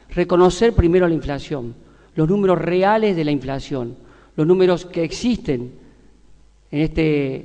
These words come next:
en este, en este impuesto distorsivo que, que es la inflación para, para el bolsillo de todos los argentinos. Ahora, nosotros también teníamos que trabajar en que el gobierno se ha juntado con mucho dinero y ese dinero no lo reparte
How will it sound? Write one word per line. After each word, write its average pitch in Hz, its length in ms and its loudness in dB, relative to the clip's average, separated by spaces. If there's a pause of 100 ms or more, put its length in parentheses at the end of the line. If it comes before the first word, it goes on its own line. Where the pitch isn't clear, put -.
(580)
en 160 80 -2
este, 160 180 0
en 160 520 -2
este 165 420 0 (420)
impuesto 165 520 2
distorsivo 147 640 -2
que, 143 220 -4
que 160 100 -2
es - 20 0
la 156 80 2
inflación 147 380 0
para, 143 240 0 (200)
para 156 140 2
el 156 60 4
bolsillo 156 400 4
de 151 80 6
todos 156 160 4
los 139 120 0
argentinos. 131 680 -4 (800)
Ahora, - 760 2
nosotros 240 240 0
también 220 220 6
teníamos 214 300 4
que 185 100 2
trabajar 180 800 0 (500)
en 165 140 2
que 185 80 2
el 185 60 4
gobierno 208 1500 4
se 214 120 -8
ha - 20 -8
juntado 202 380 2
con 202 100 0
mucho 208 220 2
dinero 190 540 4 (840)
y 185 100 -4
ese 180 120 2
dinero 190 320 8
no 196 120 4
lo 202 120 4
reparte 180 720 2